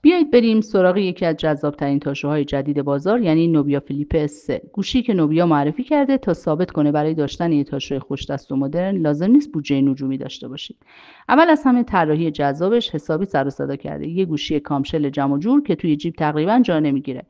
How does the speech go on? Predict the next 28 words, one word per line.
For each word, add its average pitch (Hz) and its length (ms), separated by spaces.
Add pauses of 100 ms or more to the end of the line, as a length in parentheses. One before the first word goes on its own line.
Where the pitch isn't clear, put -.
(380)
وقتی 269 220
بازش 277 400
می‌کنی 240 300
یه 208 140
نمایشگر 165 540
بزرگ 151 400
شش - 280
و 143 40
نه 143 140
اینچی 143 360
صد 160 260
و 143 40
بیست 143 240
هرتزی 143 300
روبروته. 147 500
حالا 175 240
اگه 165 200
گوشی 156 280
بسته 156 340
باشه 160 280
هم 240 220
یه 208 100
صفحهٔ 156 320
نمایش 151 380
چهار 147 260
اینچی 147 440
امولد 156 420
داری 220 280